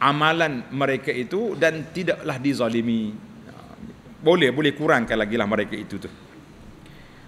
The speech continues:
Baiklah, tak apa, itu bahasa dia. No comment, kata orang sekarang. Nah,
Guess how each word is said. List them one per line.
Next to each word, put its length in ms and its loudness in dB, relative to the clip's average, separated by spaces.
Baiklah, 320 6
tak 180 2
apa, 140 2
itu 80 -2
bahasa 320 0
dia. 160 -6
No 240 0
comment, 400 4
kata 180 -4
orang 220 -2
sekarang. 260 -6
Nah, 320 0